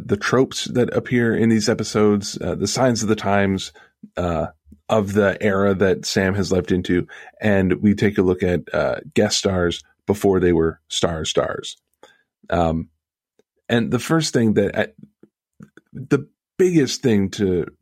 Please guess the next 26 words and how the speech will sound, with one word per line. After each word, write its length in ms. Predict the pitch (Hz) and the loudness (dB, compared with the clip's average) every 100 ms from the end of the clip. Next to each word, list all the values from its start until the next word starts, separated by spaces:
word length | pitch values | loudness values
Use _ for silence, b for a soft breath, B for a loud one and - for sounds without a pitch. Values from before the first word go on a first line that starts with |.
| _ _ _ | _ _ _
notice 680 | 110 107 110 98 80 - - _ _ _ _ | 0 4 4 2 -2 -10 -16 _ _ _ _
in 160 | 101 | 0
this 160 | 98 - | 2 0
episode 560 | 85 85 - - - - _ _ _ _ _ - | -2 -4 -4 -6 -8 -18 _ _ _ _ _ 2
is 480 | 101 90 85 - - _ _ _ _ | 4 4 0 -8 -16 _ _ _ _
the 200 | 101 107 | 0 2
amount 360 | 98 92 110 117 | 4 2 0 0
of 180 | 113 107 | -2 -2
slang 540 | - - 101 95 98 | -4 -2 0 2 2
that 140 | 92 92 | 2 0
is 160 | 90 | -2
used, 560 | 87 87 82 78 - - _ _ _ _ - | -2 0 -2 -4 -12 -16 _ _ _ _ -2
the 100 | 95 | 2
amount 260 | 98 95 98 | 2 2 -2
of 180 | 92 - | -2 -10
fifties 800 | - 127 120 - 107 104 104 - _ _ _ _ _ | -2 -2 -2 0 2 2 0 -6 _ _ _ _ _
hard-boiled 800 | - - 110 107 104 101 98 98 | -6 0 0 2 2 4 4 4
noir 360 | 98 92 95 95 | 2 0 0 -2
slang 460 | - 95 87 85 87 | -2 0 0 -2 -2
that 120 | 87 | -4
is 140 | 87 | -4
used 480 | 87 82 80 76 - b b b b - | -2 -2 -4 -6 -14 b b b b -2
to 100 | 107 | 0
such 260 | 113 113 | 0 0
a 60 | 113 | 0
degree 560 | 123 101 101 92 85 | -2 0 0 0 -2